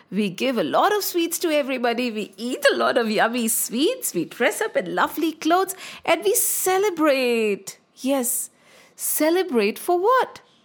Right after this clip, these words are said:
Celebrate because somebody came back home after fourteen long years. Yes, and where was he for fourteen long years?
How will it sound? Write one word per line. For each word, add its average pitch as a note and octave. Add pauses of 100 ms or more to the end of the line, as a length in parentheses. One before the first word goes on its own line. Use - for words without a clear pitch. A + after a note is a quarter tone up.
(320)
Celebrate B3 (340)
because A#3 (260)
somebody A3+ (240)
came E4+
back A3
home B3 (140)
after G#3+
fourteen G#3
long C4
years. A#3 (580)
Yes, F4+ (100)
and D#4+
where G3+
was A4
he G4
for G4
fourteen F4+
long E4+
years? G4